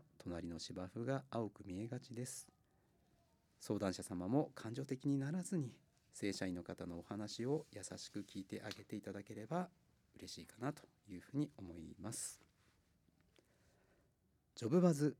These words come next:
職場の和談ステーション、リーディング社会保険労務士法人の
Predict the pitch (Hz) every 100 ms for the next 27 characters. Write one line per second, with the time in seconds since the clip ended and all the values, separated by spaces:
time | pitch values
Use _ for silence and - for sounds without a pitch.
0 | _ - 104 151 175 165 156 107 135 143
1 | - 120 101 - - - _ _ _ _
2 | _ _ - 107 107 95 87 82 - 120
3 | 139 147 151 147 139 139 143 139 131 120
4 | 117 147